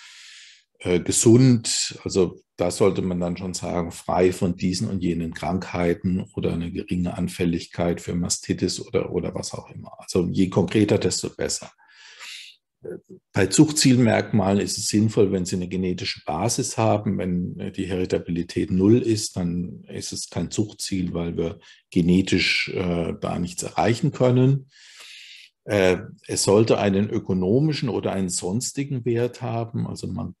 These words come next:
kann vieles ökonomisch ausdrücken, aber nicht alles. Da werde ich gleich noch drauf zu sprechen kommen. Und idealerweise, äh, sollte es möglich sein, das Merkmal, das Zuchtzielmerkmal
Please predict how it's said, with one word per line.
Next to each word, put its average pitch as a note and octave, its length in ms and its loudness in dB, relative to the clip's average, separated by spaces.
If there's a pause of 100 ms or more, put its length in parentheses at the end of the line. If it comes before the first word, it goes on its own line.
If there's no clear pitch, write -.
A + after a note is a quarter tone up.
(140)
kann G2 260 0
vieles C3+ 560 4
ökonomisch A2 640 4
ausdrücken, - 580 -4
aber F#2 180 -6
nicht - 380 -6
alles. A#2 340 2
Da G2+ 120 -4
werde G2 160 -4
ich - 140 -10
gleich F#2+ 220 -10
noch F#2+ 140 -12
drauf - 220 -14
zu - 80 -14
sprechen A2+ 420 -8
kommen. C3+ 520 -2 (720)
Und G2+ 120 -2
idealerweise, A2 1400 4 (760)
äh, F2+ 420 0 (680)
sollte G#2 380 -2
es F#2+ 100 -6
möglich A2 460 -2
sein, G#2 400 -2
das F#2 300 -6
Merkmal, G#2+ 720 -2
das G2 180 -6
Zuchtzielmerkmal G#2+ 1400 0